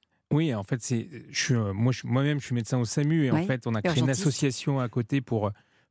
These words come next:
Speaker 1: permettre ce projet-là. Et effectivement, c'est une constatation de professionnels d'un besoin qu'on avait aujourd'hui pour lutter contre un fléau qui est l'arrêt cardiaque.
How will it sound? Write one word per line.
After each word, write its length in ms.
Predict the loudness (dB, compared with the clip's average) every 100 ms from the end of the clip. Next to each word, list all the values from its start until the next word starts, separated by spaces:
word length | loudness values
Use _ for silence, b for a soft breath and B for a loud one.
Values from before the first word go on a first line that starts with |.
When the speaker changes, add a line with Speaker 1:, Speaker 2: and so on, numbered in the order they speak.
| _ -4
Speaker 1:
permettre 360 | -2 -2 -6 -6
ce 60 |
projet-là. 640 | -8 -6 -4 -2 -2 -2 -2
Et 60 |
effectivement, 440 | -4 -4 -2 -2 0
c'est 140 | 0
une 80 | 0
constatation 500 | 0 -2 -2 -2 -2
de 60 |
professionnels 680 | -2 -4 -4 -2 0 0 -2 -6 b b b b
d'un 160 | 0 2
besoin 440 | 0 0 0 -2
qu'on 180 | -2 -2
avait 220 | 0 0
aujourd'hui 580 | 0 0 -2 0 0 -2
pour 200 | -2 -2
lutter 300 | -2 -2 -4
contre 240 | -4 -4 -4
un 60 |
fléau 240 | -2 -4 -2
qui 100 | -2
est 60 |
l'arrêt 220 | 0 0
cardiaque. 340 | -2 -4 -6